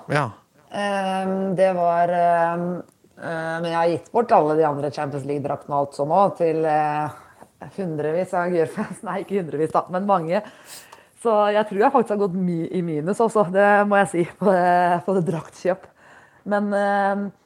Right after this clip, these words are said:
Speaker 2: men, eh, i forhold til den O L-drakta, der tenkte jeg liksom at hvem skal jeg gi den til? Og der har vi en sånn, hva skal jeg si, ehm, de sitter i porten med en gang vi kommer inn, eh,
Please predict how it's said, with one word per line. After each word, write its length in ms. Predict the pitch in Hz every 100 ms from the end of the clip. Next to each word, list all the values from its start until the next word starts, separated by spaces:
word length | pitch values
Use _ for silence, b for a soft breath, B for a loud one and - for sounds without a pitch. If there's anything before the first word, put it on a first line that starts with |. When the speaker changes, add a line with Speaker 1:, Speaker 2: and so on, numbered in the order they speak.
| B B B B B B
Speaker 2:
men, 340 | 185 190 196 196
eh, 560 | 185 185 185 185 -
i 40 | 196
forhold 180 | 196 190
til 80 | 190
den 140 | 202 -
O 220 | 185 165
L-drakta, 520 | 165 165 - - 247 208 -
der 600 | 185 185 180 190 202 - _ _ - -
tenkte 400 | 214 196 151 135 156
jeg 80 | 160
liksom 540 | 156 170 165 160 147
at 100 | 160
hvem 320 | 175 160 156
skal 280 | 151 - 160
jeg 100 | 156
gi 80 | 160
den 220 | 143 147
til? 280 | - 226 220 b b b b b b b b b b b _
Og 100 | 190
der 120 | 214 220
har 300 | 190 165 170
vi 120 | 208
en 140 | 180 185
sånn, 200 | 190 190 - -
hva 100 | 190
skal 180 | - 185
jeg 40 |
si, 180 | 220 - - _ _ _ _ _ -
ehm, 580 | 175 170 165 170 175 175 151
de 100 | 220
sitter 360 | - 185 202 208
i 20 |
porten 520 | - 180 - - 233
med 140 | 208 180
en 80 |
gang 80 | 170
vi 60 | 196
kommer 320 | 214 170 151
inn, 380 | 160 170 175 175
eh, 380 | 165 165 170 170